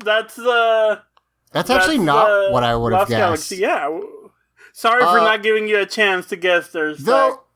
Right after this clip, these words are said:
Speaker 2: though I guess they are that, like, the straight-laced one and the, it's like a Goofus and Gallant thing, which,
Speaker 1: Mm-hmm.
Speaker 2: which I guess makes sense.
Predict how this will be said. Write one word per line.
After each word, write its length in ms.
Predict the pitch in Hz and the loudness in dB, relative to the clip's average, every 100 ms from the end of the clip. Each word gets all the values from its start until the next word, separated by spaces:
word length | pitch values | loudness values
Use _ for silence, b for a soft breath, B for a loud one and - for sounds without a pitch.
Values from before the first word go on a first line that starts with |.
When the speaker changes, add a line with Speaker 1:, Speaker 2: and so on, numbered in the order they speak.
| _ - | _ -20
Speaker 2:
though 280 | 135 220 | -2 0
I 140 | 277 269 | 2 0
guess 300 | 247 294 - | 0 -2 -2
they 140 | 330 | -2
are 320 | 262 214 220 | 0 2 0
that, 320 | 180 165 156 143 | 0 0 0 0
like, 540 | 139 131 - - _ _ _ | 0 0 -4 -12 _ _ _
the 160 | 127 143 | -4 -2
straight-laced 760 | - - 151 147 143 135 - 127 | -2 -2 0 0 0 -2 -2 -4
one 360 | 131 131 123 | 0 0 0
and 200 | 120 120 | -2 -2
the, 400 | 120 117 113 110 - _ - | 0 0 -2 -6 -12 _ -18
it's 400 | 143 202 185 - | -6 -2 -2 -2
like 140 | 185 156 | -2 -2
a 60 | |
Goofus 400 | 135 160 151 127 | -4 -2 -2 -2
and 120 | 131 120 | -2 0
Gallant 480 | 127 123 107 104 _ | 0 0 -4 -8 _
thing, 400 | 117 104 104 104 | -6 -6 -6 -6
which, 260 | 165 120 | 0 0
Speaker 1:
Mm-hmm. 220 | 143 139 127 | 0 -2 -4
Speaker 2:
which 220 | 117 123 | -2 0
I 100 | 113 | 0
guess 260 | 113 - | 0 -2
makes 260 | 110 98 - | -4 -6 -6
sense. 460 | 101 101 - - | -6 -6 -8 -12